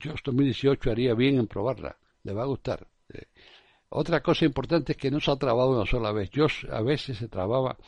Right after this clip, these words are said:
Ah, otra cosa que se me olvidaba decirles. En las páginas web, cuando están en el navegador uno, en primer lugar, antes se trababa mucho.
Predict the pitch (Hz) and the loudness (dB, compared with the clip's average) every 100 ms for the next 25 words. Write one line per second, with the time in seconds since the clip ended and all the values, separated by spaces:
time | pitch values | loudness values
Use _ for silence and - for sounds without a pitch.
0 | - 170 165 170 160 160 143 143 104 110 | -6 0 2 2 2 2 2 0 -2 -2
1 | 92 90 123 117 104 160 117 - - - | -2 -2 0 0 -2 -8 -8 -12 -20 -20
2 | - - 117 104 - 202 147 147 156 123 | -18 -4 -2 -2 4 4 6 0 0 0
3 | 202 185 147 - _ _ _ _ 107 85 | 2 2 0 -14 _ _ _ _ -8 -6
4 | 123 123 131 131 120 120 117 139 143 - | -6 -4 -2 -2 -2 -2 2 2 2 -4
5 | 170 170 135 180 _ _ _ _ - 160 | -2 0 0 -4 _ _ _ _ 2 4
6 | 190 185 202 - 180 170 156 131 123 147 | 8 8 6 4 2 0 -2 0 2 6
7 | 135 131 135 - - | 6 4 -2 -4 -12